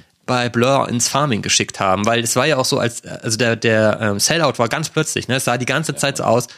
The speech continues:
Speaker 1: das wird niemals ausverkauft werden. Es gab ja neunzig Minuten Zeitfenster und die haben ja gesagt, wenn die neunzig Minuten vorbei sind,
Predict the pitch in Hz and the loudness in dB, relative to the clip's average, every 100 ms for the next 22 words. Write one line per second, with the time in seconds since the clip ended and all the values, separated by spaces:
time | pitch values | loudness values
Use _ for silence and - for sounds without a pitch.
0 | _ 110 127 - 139 175 202 127 135 113 | _ 0 0 2 4 4 4 4 2 0
1 | - - - 113 - - 95 - 95 95 | -2 -6 0 0 0 -2 -4 -2 -4 -2
2 | 110 117 107 107 123 156 - - 123 127 | -2 -2 0 2 2 0 -4 -2 -2 -2
3 | 110 - 143 - 190 185 196 202 117 113 | -2 -2 -2 -2 -4 -2 -2 0 0 0
4 | 123 113 120 117 110 107 135 - - 120 | 0 0 -2 -2 -2 0 0 -2 -6 -6
5 | 117 - 107 139 170 180 220 | -4 -4 -2 0 2 2 0